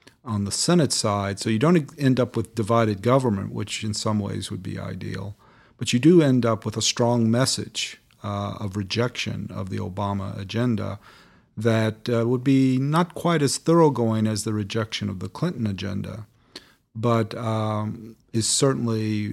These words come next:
it will bring things to a halt, in part because those ten members and more will still be from Republican districts. There'll be Democrats in Republican districts,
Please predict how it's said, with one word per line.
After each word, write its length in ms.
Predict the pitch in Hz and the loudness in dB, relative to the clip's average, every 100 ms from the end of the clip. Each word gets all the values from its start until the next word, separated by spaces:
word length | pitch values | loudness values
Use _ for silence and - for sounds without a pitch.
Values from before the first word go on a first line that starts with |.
| - | -4
it 120 | 110 | -2
will 100 | 107 | -2
bring 320 | 101 110 104 | -2 0 0
things 420 | 101 101 101 95 | -2 -4 -6 -6
to 200 | - 98 | -8 -8
a 40 | 98 | -8
halt, 380 | 107 98 104 104 | -6 -8 -6 -4
in 80 | |
part 300 | 107 - 160 | 0 2 2
because 340 | 147 113 120 110 | 0 -2 -2 0
those 240 | 120 104 | -2 -2
ten 340 | - 127 117 107 | -2 0 2 2
members 600 | 120 110 101 - - 104 | 0 -2 -4 -8 -8 -4
and 160 | 98 | -2
more 520 | 98 127 120 98 98 - - - _ - | 2 2 2 -2 -8 -16 -20 -20 _ -6
will 160 | 110 | -4
still 420 | 104 - 131 131 117 | -2 -2 0 2 0
be 400 | 107 110 107 101 | 0 -2 0 -2
from 260 | 107 101 | -4 -4
Republican 560 | 98 - 104 101 - 95 | -4 -4 -4 -4 -6 -6
districts. 520 | 104 - - - - | -4 -6 -10 -12 -10
There'll 120 | 101 | -8
be 120 | 95 | -6
Democrats 680 | 95 104 104 104 101 101 - | -4 -4 -4 -6 -6 -4 -6
in 280 | 107 98 98 | -6 -6 -6
Republican 560 | 98 110 101 98 98 98 | -8 -8 -8 -8 -8 -6
districts, 580 | 107 - 107 107 - | -6 -6 -8 -8 -10